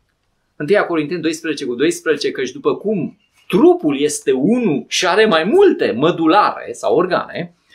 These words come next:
și după cum toate mădularele trupului, cu toate că sunt mai multe, sunt un singur trup,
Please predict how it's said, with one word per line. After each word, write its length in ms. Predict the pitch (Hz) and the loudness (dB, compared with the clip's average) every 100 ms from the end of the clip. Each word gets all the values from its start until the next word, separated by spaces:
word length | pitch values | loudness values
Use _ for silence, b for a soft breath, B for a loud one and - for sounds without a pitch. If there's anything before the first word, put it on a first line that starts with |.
| B B | B B
și 160 | - 147 | -8 -2
după 240 | 160 175 | 0 2
cum 160 | 220 185 | 2 2
toate 260 | 202 208 | 2 2
mădularele 680 | 226 214 196 190 208 220 202 | 2 2 2 4 4 4 2
trupului, 500 | - 214 151 175 143 | 0 -4 0 2 2
cu 140 | 139 135 | 0 0
toate 300 | 254 349 311 | 0 0 0
că 100 | 220 | 0
sunt 540 | - 208 135 - _ _ _ | -2 -4 -6 -10 _ _ _
mai 320 | - 131 247 | -2 0 0
multe, 520 | 262 277 262 - 123 - | -4 -6 -6 -4 -6 -4
sunt 300 | - 185 - | -2 0 2
un 180 | 160 131 | 0 0
singur 500 | 120 381 415 220 127 | 2 2 4 2 0
trup, 720 | - 117 98 120 - _ | -6 -8 -4 -4 -6 _